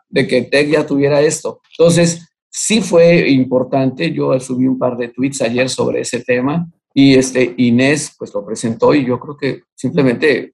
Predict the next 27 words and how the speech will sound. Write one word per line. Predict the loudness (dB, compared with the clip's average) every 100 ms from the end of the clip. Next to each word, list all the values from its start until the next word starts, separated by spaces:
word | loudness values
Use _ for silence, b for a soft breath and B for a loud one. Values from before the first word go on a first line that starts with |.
| _
no | -8 -6
se | -4
discute, | -6 -8 -2 0 0 -2
¿no? | -4 -2
Simplemente | 0 0 0
se | -2
presenta, | -2 0 0 2
se | -2 0
da | -2
a |
conocer, | 0 -2 -2 -2 -2 -4 b b _
hay | -4 -2
comentarios, | -2 -2 -4 0 2 2 -2
preguntas, | -8 -2 -2 0 0 0 -4 _ _ 0
todo | 2 4
muy | 2 0
favorable. | -2 -2 -2 0 0 0 0
Me | -4
parece | -4 -4 -4 -4 -4
que | -6 -4
con | 0 0
eso | 0 0
el | -2
tec | -2 -4 -2
reafirmó | -2 -4 -4 -4
su | -4 -6
liderazgo. | -8 -10 -14 -16 -18